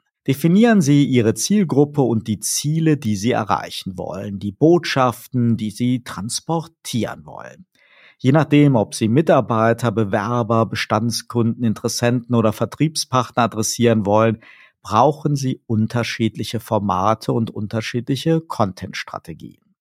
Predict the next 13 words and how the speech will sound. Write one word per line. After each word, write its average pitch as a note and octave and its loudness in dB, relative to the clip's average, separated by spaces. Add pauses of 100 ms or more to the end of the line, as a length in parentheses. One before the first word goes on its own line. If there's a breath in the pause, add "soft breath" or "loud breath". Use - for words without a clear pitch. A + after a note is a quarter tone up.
(100)
Seien D#3+ 2
Sie F#3 6
ruhig G3 4
mutig F3+ 4
und A2 2
sprengen A#2+ 0
Sie A2 0
auch G2+ -8
gedanklich B2+ 0
so B2 -6
die B2+ -4
typischen C3 -2
Podcast-Formate. - -6